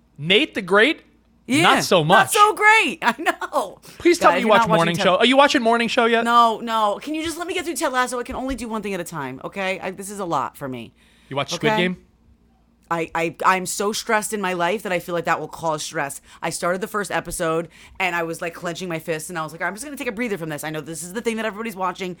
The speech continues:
Speaker 2: but I need a break." But I, obviously, I will be watching it.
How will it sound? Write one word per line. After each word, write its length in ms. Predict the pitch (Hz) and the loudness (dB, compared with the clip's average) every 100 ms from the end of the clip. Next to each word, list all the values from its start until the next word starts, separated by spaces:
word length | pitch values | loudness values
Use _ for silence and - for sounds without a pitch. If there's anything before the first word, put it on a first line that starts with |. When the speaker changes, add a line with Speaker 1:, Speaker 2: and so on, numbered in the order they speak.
| - - | -16 -8
Speaker 2:
but 100 | 165 | -6
I 160 | 165 | -4
need 200 | 165 165 | -4 -4
a 40 | 147 | -6
break." 300 | 135 113 - - _ | -8 -12 -16 -20 _
But 100 | 180 - | -10 -6
I, 160 | 175 156 | -6 -2
obviously, 380 | 160 143 - | -4 -4 -8
I 20 | 135 | -8
will 140 | 131 | -10
be 80 | 131 | -12
watching 300 | 113 - | -14 -18
it. 100 | 117 | -20